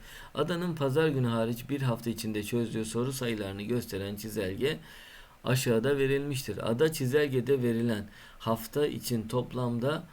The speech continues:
öğretmenin istediği sayıda soru çözdüğüne göre pazar günü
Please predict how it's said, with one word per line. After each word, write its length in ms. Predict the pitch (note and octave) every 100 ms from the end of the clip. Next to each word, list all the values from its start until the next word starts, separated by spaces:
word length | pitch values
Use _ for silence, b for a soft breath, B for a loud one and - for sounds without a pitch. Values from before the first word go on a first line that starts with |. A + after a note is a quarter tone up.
| B B B B
öğretmenin 640 | B2 B2 B2 A#2+ C3 C#3+ C3+
istediği 400 | B2+ A#2+ A#2+ C#3
sayıda 380 | A#2+ A2+ A2 G#2+
soru 420 | A2+ A2+ C#3 - -
çözdüğüne 580 | A#2+ A2+ A2 A#2 A#2+ B2
göre 240 | G#2+ A#2+
pazar 460 | A#2 A#2+ A#2 C#3+ C#3+
günü 460 | A#2 A2 A#2+ D#3